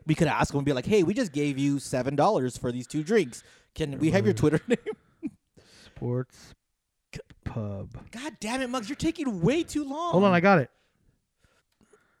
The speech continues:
Speaker 2: Nope, it's not, it's not around anymore. So we will just edit this entirely out of the podcast.
Speaker 1: Nope. Mm-mm. Let's, let's go. Let's see. The beer mug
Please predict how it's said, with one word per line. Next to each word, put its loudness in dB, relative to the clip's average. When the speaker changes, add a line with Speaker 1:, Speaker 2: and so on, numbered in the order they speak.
Speaker 2:
Nope, 0
it's -18
not, 0
it's -6
not 0
around 2
anymore. -8
So -4
we 2
will 2
just -10
edit -6
this -4
entirely -4
out -6
of -12
the -20
podcast. -14
Speaker 1:
Nope. -4
Mm-mm. -10
Let's, -10
let's -14
go. -12
Let's -14
see. -16
The -4
beer -6
mug -6